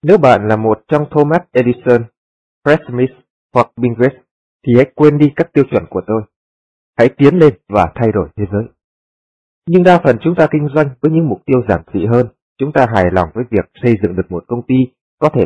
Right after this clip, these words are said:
tồn tại và phát triển. Nếu bạn cũng nằm trong số những người này, hãy lắng nghe tôi. Đừng cố tạo ra một cuộc cách mạng trong kinh doanh. Thay vào đó, hãy tìm một ý tưởng kinh doanh cũ, nhưng tuyệt vời.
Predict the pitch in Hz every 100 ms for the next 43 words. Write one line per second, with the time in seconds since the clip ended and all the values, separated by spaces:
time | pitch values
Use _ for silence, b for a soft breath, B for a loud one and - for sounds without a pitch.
0 | - 107 92 101 - 85 90 - 170 -
1 | 98 - _ _ _ _ _ _ _ 143
2 | 180 156 101 - 151 147 113 101 135 135
3 | 147 175 131 98 87 87 78 - - 131
4 | 147 123 104 101 98 _ _ _ _ _
5 | _ 127 110 - 139 185 98 95 127 110
6 | 98 - 98 160 - 98 - 107 107 107
7 | 110 101 _ _ _ _ _ _ - 160
8 | 123 92 107 151 - 127 - 117 92 92
9 | 110 - 101 76 113 110 117 107 104 101
10 | 156 _ _ _ 110 107 101 - 101 -
11 | 90